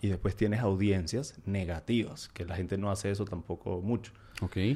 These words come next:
Speaker 1: La gente que llamaste y no te contestó, ya tú tienes su correo.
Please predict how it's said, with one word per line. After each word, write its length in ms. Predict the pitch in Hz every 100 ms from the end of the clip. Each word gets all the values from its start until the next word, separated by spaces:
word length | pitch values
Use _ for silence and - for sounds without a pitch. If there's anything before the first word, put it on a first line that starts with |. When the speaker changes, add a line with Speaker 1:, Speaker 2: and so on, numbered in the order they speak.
| - - - -
Speaker 1:
La 80 |
gente 340 | 87 110 104 131
que 140 | 135
llamaste 400 | 104 101 117 -
y 20 |
no 100 | 127
te 120 | 123 120
contestó, 420 | 123 101 - 143
ya 120 | 110
tú 80 | 98
tienes 180 | 101 101
su 100 | -
correo. 380 | 90 95 95